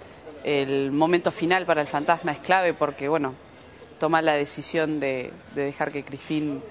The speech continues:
eh, siga su vida. Eh, Raúl tiene un segundo acto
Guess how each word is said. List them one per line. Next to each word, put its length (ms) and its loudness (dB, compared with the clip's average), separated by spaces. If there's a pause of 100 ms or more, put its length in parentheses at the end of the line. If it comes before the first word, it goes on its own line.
(320)
eh, 140 -6
siga 260 0
su 140 -6
vida. 400 4 (460)
Eh, 300 -4
Raúl 680 4
tiene 200 0
un 60 0
segundo 520 -2
acto 560 2